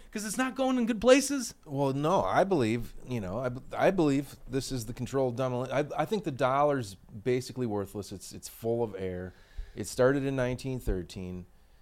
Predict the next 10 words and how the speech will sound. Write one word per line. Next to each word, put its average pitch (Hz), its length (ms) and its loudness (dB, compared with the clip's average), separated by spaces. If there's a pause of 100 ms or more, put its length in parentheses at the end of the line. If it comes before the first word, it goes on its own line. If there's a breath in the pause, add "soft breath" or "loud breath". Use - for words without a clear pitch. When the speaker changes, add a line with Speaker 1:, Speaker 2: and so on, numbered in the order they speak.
(140)
Speaker 2:
and 101 220 -4
it 98 60 -6
was 101 120 -4
a 101 60 -8
Ponzi 127 480 -2
scheme, 92 540 -8 (280)
this - 160 -10
fractional 117 520 0
reserve 110 420 -6
banking. 85 500 -8